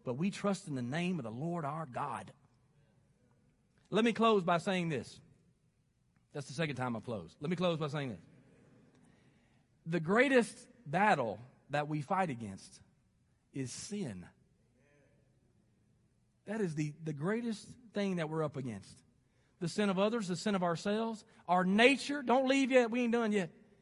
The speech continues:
It's a sin that we, we all battle against. That's the greatest opposition,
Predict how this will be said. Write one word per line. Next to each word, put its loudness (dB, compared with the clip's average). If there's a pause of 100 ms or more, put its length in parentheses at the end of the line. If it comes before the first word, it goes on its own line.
(1300)
It's -2
a -4
sin 8
that 8
we, 4
we 4
all 12
battle 10
against. 4
That's 8
the 4
greatest 8
opposition, 6